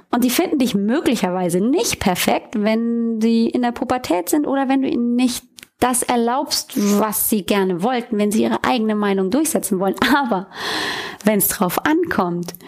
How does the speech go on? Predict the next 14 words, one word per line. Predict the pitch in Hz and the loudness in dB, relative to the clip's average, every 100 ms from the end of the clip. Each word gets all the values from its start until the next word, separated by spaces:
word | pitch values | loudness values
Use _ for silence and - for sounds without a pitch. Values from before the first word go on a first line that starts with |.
| - - - _ - | -20 -20 -20 _ 0
wenn | 185 202 339 294 180 175 - _ _ _ _ _ _ _ | 2 4 2 0 -2 -6 -14 _ _ _ _ _ _ _
jemand | 269 277 269 | 0 2 0
Fremder | - 453 262 | 0 0 0
sie | 220 | 0
fragen | - 247 233 196 | -2 -2 -2 -2
würde, | 180 180 180 _ - - _ | -2 -4 -6 _ -20 -20 _
wer | 190 190 302 381 | 0 4 4 2
ist | 349 - | 0 -2
der | |
perfekte | 240 226 208 262 254 220 | -2 -4 -2 -4 -2 -2
Mensch | 202 196 220 - - | 0 0 0 -2 -2
in | 208 | -2
deinem | 202 190 185 | 0 0 0
Leben, | 294 349 233 | 2 2 0